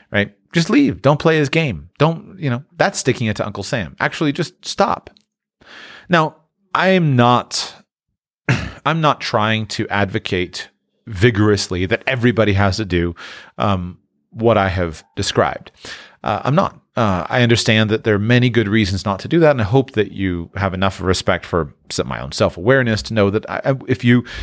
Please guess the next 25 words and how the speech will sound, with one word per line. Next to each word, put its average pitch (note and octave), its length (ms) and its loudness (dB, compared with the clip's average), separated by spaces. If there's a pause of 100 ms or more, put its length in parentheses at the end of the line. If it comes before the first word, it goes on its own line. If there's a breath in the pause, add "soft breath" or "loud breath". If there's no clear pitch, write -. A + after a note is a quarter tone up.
(200 loud breath)
I'm C3+ 100 2
not C3+ 140 2
trying A#2+ 240 0
to, A2 60 2
w-, - 360 -8
wouldn't B2 220 2
tell A2 140 2
you G#2+ 120 0
what F#2 120 -4
to - 60 -14
do. G2+ 300 2 (520 loud breath)
But D3 180 4
what D3 120 6
I F#3 180 2
saw C#3+ 300 2
in D2 200 -6
it - 280 -14 (280)
was A#2+ 180 2
I B2+ 60 2
saw E3 280 2
a C3+ 40 4
very B2 220 0
clear A2 240 -6
lesson E2 360 -10 (920)
that A#2 360 0